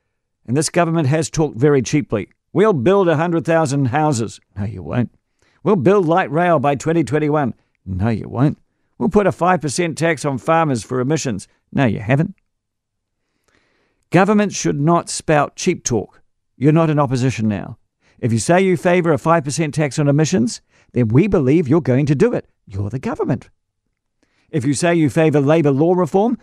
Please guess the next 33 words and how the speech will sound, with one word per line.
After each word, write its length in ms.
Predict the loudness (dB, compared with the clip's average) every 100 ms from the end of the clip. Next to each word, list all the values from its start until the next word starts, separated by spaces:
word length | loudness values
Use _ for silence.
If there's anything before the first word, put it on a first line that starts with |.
| _
then 160 | 0 2
we 140 | 2
think 340 | 2 0 0 0
you're 140 | 0
gonna 200 | 0 0
go 160 | 0 0
through 220 | 0 -2
with 160 | -2
it. 140 | -4 -8 _ _
You're 180 | -4 -2
the 80 | 0
government. 480 | 0 0 -2 -4 -8 _ _ _ _ _ _ _ _ -4
If 140 | -4
you 120 | -4
say 520 | -4 -4 -2 -2 -2 -6 0
you're 160 | 2
going 260 | 4 0 0
to 100 | 0
lower 340 | 0 2 2
immigration, 600 | 0 0 0 0 0 -2
as 120 | -2 -2
they 120 | -2
did 260 | -2 -2 -4 _ _ -10
at 200 | -6 -4
the 120 | -2
election, 420 | 2 0 2 -2 -2 _ _ _ _ _
we 140 | 0
think 220 | 2 0 0
you're 100 | 0
gonna 180 | 0
do 180 | 0 -2
it 160 | -2 -8 _ -4
because 380 | 2 2 0